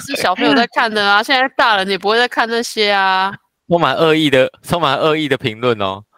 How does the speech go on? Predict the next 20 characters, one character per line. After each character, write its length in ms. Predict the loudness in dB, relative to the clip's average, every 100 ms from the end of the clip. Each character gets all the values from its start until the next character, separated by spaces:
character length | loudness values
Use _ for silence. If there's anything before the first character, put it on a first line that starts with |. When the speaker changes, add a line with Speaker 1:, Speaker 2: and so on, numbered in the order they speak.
| -20 -10
Speaker 1:
那 80 | -4
个 100 | -4
不 180 | -4 0
行 100 | 0
啊， 40 |
Speaker 2:
笑 60 | 0
死 300 | -4 -2 0
我。 420 | 0 -2 -2 -4
Speaker 1:
那 100 | -2
个 80 | -2
真 140 | 0
的， 160 | 0 -4 _ -18
我， 100 | -18 _
我 140 | -8 -8
觉 220 | -2 0
得 100 | 0
超 240 | 0 0
不 160 | 0 0
OK 480 | 0 0 0 -2 -2
的。 300 | -6 -10